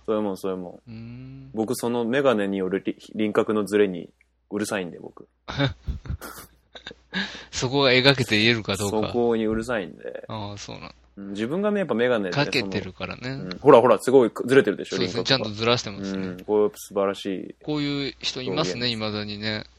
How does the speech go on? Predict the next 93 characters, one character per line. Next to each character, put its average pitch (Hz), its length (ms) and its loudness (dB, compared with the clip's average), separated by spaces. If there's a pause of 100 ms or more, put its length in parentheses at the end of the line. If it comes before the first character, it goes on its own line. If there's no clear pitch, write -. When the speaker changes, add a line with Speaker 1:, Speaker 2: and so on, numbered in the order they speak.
(200)
Speaker 1:
今、 104 100 -4
Speaker 2:
す 107 100 -2
ご 113 100 -4
い 135 80 4
目 110 140 2
が 104 100 0
悪 101 220 -6
く - 120 -20
て。 - 200 -14 (680)
Speaker 1:
い 139 80 8
る、 180 140 6
全 202 180 6
然 202 140 8
俺 180 100 8
も 185 100 4
こ 175 180 4
う - 20 4
な 165 100 8
る 120 60 4
も 92 140 -4
ん。 - 60 -20 (440)
Speaker 2:
あ、 165 120 4
そ 196 140 -4
う 151 80 -4
で 101 80 -8
す - 80 -12
か。 - 160 -18
Speaker 1:
う 143 100 2
ん、 117 200 0
解 151 260 6
消 160 160 4
し - 140 -6
な 123 120 4
い、 101 60 0
な 98 120 -2
か 98 100 -4
な 95 100 -4
か 98 100 -10
こ - 120 -2
れ 98 80 2
は。 92 220 2
Speaker 2:
あ - 20 -6
あ、 113 60 -10
そ 196 180 -12
う - 20 -14
な 82 120 -12
ん 87 100 -20
だ。 - 80 -20 (120)
Speaker 1:
い 117 100 -2
く 110 100 0
ら 98 160 2 (100)
科 - 120 -6
学 101 240 0
技 101 100 -2
術 95 180 -6
が 95 80 -4
進 95 220 -8
歩 92 100 -8
し - 100 -12
て 95 80 -6
も。 87 200 -10 (160)
Speaker 2:
あ 120 60 -14
あ。 120 540 -14 (440)
Speaker 1:
レ 110 120 2
ン 104 100 -2
ズ 95 100 -4
は。 90 260 -2 (720)
Speaker 2:
テ - 80 -6
ク 127 80 -8
ノ 143 160 -6
ロ 143 80 -4
ジ 135 140 -2
ー - 20 -2
で 135 100 0
は 98 280 -2
解 143 180 2
決 104 220 -4
で 104 100 0
き 117 80 -10
な 120 80 0
い 107 40 -2
問 98 140 -10
題 98 140 -2
で 95 120 -2
す - 80 -16
か？ 98 40 -4
Speaker 1:
解 98 80 0
決 101 80 -2
で - 0 -
き - 0 -
な 90 180 -4
い。 - 80 -20
も 98 320 -4